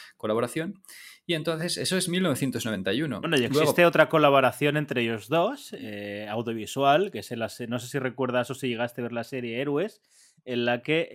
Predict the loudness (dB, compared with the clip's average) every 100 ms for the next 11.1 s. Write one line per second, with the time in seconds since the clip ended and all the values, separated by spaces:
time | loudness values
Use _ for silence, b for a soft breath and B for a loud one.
0 | -4 -2 -2 -4 -6 -10 -12 -4 -2 0
1 | 2 4 2 0 0 2 2 0 -2 -2
2 | -4 -2 -4 -4 -6 -8 -8 -8 -6 2
3 | 4 4 0 -4 0 2 2 0 -2 -6
4 | -8 -8 -8 -6 -2 0 0 -4 -4 -6
5 | -6 -8 -8 -8 -12 -12 -8 -8 -8 -8
6 | -4 -6 -6 b b b _ -4 0 2
7 | 0 2 2 2 0 -4 -2 0 0 -2
8 | -2 0 0 0 -6 -4 0 0 0 -10
9 | -12 _ _ _ -6 -4 -4 -6 _ -8
10 | -6 0 4 6 6 2 -2 -2 -2 -2